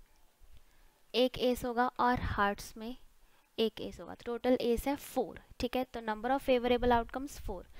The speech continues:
अब इसकी cancellation करेंगे तो ये आ जाएगा one upon thirteen। Now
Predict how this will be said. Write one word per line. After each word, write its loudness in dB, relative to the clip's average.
अब 0
इसकी -2
cancellation 2
करेंगे 0
तो -6
ये 2
आ 2
जाएगा 0
one -4
upon -4
thirteen। 0
Now -10